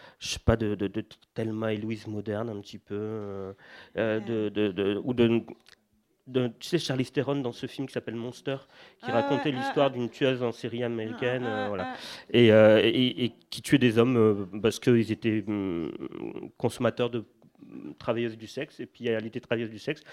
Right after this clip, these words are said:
Speaker 1: et puis quand il leur, lui manquait de respect, elle les tuait, et je trouve ça formidable. Et, euh,
Speaker 2: Mm.
Speaker 1: et, et, et du coup, ouais, ça, ça, elle est extrêmement moderne, ce personnage. Donc je, je vous lis un, c'est une partie du chapitre, hein.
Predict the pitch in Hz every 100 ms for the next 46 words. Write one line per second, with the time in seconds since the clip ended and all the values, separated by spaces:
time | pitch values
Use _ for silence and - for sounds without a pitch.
0 | - - 117 123 139 127 - 123 120 117
1 | 113 120 120 113 113 110 120 117 - 165
2 | 143 113 - 120 127 101 - - 98 120
3 | 110 104 143 - - - - - 123 123
4 | 117 120 127 127 135 143 165 147 123 117
5 | 113 - 180 160 151 120 - 123 131 113
6 | 123 131 - 151 - 151 151 143 127 123
7 | 131 - 117 110 - 110 120 131 117 104
8 | - - - - 120 120 170 - 131 139
9 | 151 120 110 85 71 78 - 131 104 101
10 | 113 139 - 123 110 95 - - 104